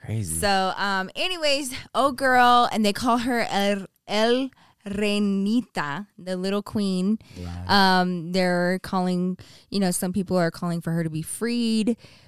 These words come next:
Speaker 2: but right now she is in police custody. And she's being questioned, and I'm sure that she is, you know, being faced with a lot more years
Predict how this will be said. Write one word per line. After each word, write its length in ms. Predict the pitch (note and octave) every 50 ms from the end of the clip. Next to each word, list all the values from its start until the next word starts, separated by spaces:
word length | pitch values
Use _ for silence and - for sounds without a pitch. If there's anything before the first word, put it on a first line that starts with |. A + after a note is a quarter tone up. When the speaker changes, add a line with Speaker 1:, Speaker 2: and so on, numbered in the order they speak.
| _ _
Speaker 2:
but 300 | - D#3+ E3+ F3+ E3 D3
right 200 | - F3 F3 -
now 200 | - F3 E3 E3+
she 280 | E3+ - - E3+ D3 F3+
is 160 | D#3+ D#3+ D#3+
in 120 | D#3+ D#3
police 340 | D#3 - D#3 D3 D3 D#3 -
custody. 640 | - - A3 A3 G#3+ - - G3 G3 G#3 G3+ G3 G3 G3+ - _ _ _ _ _ _ _ _ _ _ _ _ _ - - -
And 160 | G#3+ F#3 F3
she's 240 | - - F#3 E3+ D#3
being 180 | E3 F3+ F3
questioned, 400 | E3 - F#3 E3+ - - D#3 D#3+
and 160 | D#3 D3+ D#3
I'm 120 | D#3 D#3 D#3+
sure 260 | - - - D#3+ D#3+
that 200 | D3+ D#3+ D3+ -
she 260 | - - D3+ C#3+ C#3
is, 180 | C#3 C3+ - -
you 280 | - C#3+ A#2+ C3+ D#3+ E3
know, 280 | D#3 D3 D3 D3+ D#3 E3+ D#3+ - _ _ _ _ _ - - - _
being 180 | - G3 F#3+ F3+
faced 300 | - - E3+ E3+ E3 -
with 120 | D#3 -
a 60 | - D#3
lot 280 | D3+ D#3 D#3+ D3 -
more 200 | - D3+ D3+ D3+
years 540 | D#3 E3 E3 E3+ F3+ F3+ F3+ F3+ F#3+ G3+ -